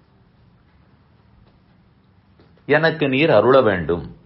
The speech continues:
"ஆண்டாயனக் கருடனக் கருளுகியேல்." ஆழ்வார்கள் பாசுரங்கள் எல்லாம்,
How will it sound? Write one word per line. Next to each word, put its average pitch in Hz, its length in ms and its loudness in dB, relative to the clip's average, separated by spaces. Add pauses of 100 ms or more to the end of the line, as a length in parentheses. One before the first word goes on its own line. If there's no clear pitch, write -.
(4000)
"ஆண்டாயனக் 139 840 2
கருடனக் 120 540 0
கருளுகியேல்." 90 840 -4 (800)
ஆழ்வார்கள் 160 540 2
பாசுரங்கள் 127 540 -2
எல்லாம், 101 360 -4